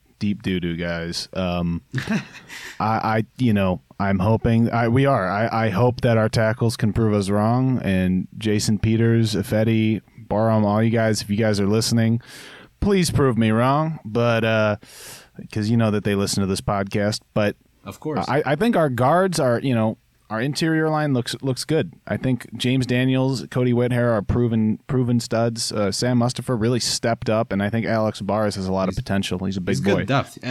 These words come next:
Speaker 2: at the very least, he's great depth, you know?
Speaker 1: Yeah, yeah.
Speaker 2: Right. I, I, I think I feel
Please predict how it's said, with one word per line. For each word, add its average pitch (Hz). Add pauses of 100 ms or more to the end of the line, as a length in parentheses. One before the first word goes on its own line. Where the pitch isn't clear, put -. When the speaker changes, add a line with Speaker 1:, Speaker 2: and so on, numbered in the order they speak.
(100)
Speaker 2:
at 131
the 139
very 147
least, 131
he's 101
great 98
depth, - (100)
you 92
know? 87 (420)
Speaker 1:
Yeah, 92 (340)
yeah. 95 (1200)
Speaker 2:
Right. 90
I, 139
I, 135
I -
think 143
I 120
feel 123